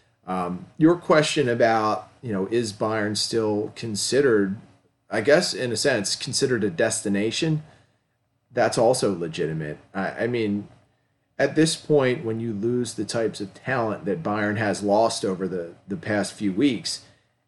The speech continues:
that's hard enough to replace. But when you're being linked with what would be considered second-tier players at times, it's not going to help the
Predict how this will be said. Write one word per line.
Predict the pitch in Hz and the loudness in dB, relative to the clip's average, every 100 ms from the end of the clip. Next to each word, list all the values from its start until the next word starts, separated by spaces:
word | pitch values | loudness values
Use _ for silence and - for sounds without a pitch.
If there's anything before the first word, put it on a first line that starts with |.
| _ | _
that's | 123 147 147 - | -4 2 2 0
hard | - 160 139 | 0 2 2
enough | 127 117 - | 0 -4 -6
to | 107 | -6
replace. | 87 - 131 113 85 - | -6 -6 -2 0 -2 -4
But | 98 - | -6 -4
when | 104 113 | -6 -4
you're | 117 107 | -2 -2
being | 101 - 156 156 120 104 | -4 0 0 2 -2 -2
linked | 113 120 107 113 | -2 -4 -4 -4
with | 101 - | -4 -4
what | 117 - | -4 -4
would | 104 | -6
be | 117 104 | -6 -6
considered | 101 98 - 113 107 101 92 | -4 -4 0 0 2 0 -2
second-tier | - 123 117 117 - 107 104 | -2 -2 -2 -6 -6 -4 -4
players | - 104 110 120 131 - | -4 -2 0 0 -4 -8
at | - | -8
times, | 135 139 139 - - _ _ _ _ _ | -8 -8 -8 -12 -16 _ _ _ _ _
it's | 101 - 151 | -4 -2 2
not | 147 143 - | 4 2 2
going | 131 123 117 107 | 0 0 -2 -4
to | - 110 98 | -6 -6 -4
help | 101 107 101 - | -2 0 -2 -6
the | 101 | -6